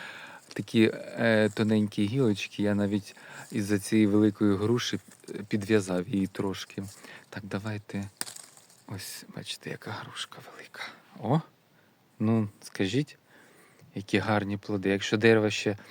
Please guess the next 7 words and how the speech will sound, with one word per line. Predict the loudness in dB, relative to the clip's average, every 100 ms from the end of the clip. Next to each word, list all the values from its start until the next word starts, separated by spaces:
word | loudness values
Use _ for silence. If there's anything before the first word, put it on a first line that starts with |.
| -18 -18 -18 -2
розростеться, | 2 4 4 2 6 6 6 -2 -4
то | -2
такі | -4 -4 -8
будуть | -4 0 0 -2 -14 -18 -20 -20 _ -10
гарні | -2 6 8 8 4 0 -2 -8
плоди | 2 2 4 0
великі. | 2 0 0 -2 -2